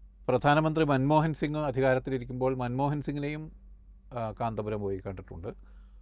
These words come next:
അന്ന് സച്ചാർ കമ്മിറ്റി റിപ്പോർട്ട് ടേബിൾ ചെയ്യണം എന്നാവശ്യപ്പെട്ടുകൊണ്ടാണ് കണ്ടത് എന്നാണ് പിന്നീട് വിശദീകരിക്കപ്പെട്ടത്.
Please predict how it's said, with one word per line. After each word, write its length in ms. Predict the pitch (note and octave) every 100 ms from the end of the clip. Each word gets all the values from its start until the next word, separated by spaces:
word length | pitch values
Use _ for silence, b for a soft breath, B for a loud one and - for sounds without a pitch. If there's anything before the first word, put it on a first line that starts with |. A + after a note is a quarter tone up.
| -
അന്ന് 180 | A2+ A#2
സച്ചാർ 380 | B2+ A2 - C#3
കമ്മിറ്റി 600 | C3 C3+ C3 C#3 B2 A#2+ - C#3+
റിപ്പോർട്ട് 380 | A#2 G#2 A2+ A2+ G#2+
ടേബിൾ 260 | G#2+ G#2 A2
ചെയ്യണം 340 | G2+ F#2+ F#2 -
എന്നാവശ്യപ്പെട്ടുകൊണ്ടാണ് 1080 | A#2+ G#2+ G#2+ G2+ G2 G#2 G2 G#2 F#2+ F2+ G2 -
കണ്ടത് 380 | F#2 F#2+ F#2 F2+
എന്നാണ് 340 | A2 G2+ G#2 B2
പിന്നീട് 360 | A2 G#2+ G#2
വിശദീകരിക്കപ്പെട്ടത്. 880 | G2 G2+ F#2+ G2+ G2+ - - - -